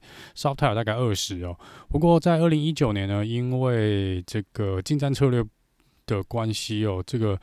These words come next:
软胎呢跑的平均圈数竟然跑的是比 medium tire 要多，这是在二零一九年比较有趣的一个数据哦。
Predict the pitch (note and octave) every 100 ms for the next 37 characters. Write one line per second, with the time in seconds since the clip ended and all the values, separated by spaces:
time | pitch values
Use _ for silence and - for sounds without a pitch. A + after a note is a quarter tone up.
0 | - - - - _ - B2 A2 D3+ E3
1 | D3 - A2+ G2 G2 G2 A2 B2+ C#3 B2
2 | A#2+ B2 A#2+ A2+ G2+ F#2 F#2+ A2+ G2 F2+
3 | A#2 A#2+ A2 A2+ F#2+ F#2+ - G2+ F#2 F2
4 | F2 A2 A2 A#2 A2 G#2+ A2 G2+ F2+ F2+
5 | F#2 G#2+ G2 E2+ - A#2 F#2+ F2 F#2+ F2+
6 | E2+ - A#2 F#2 G#2 F#2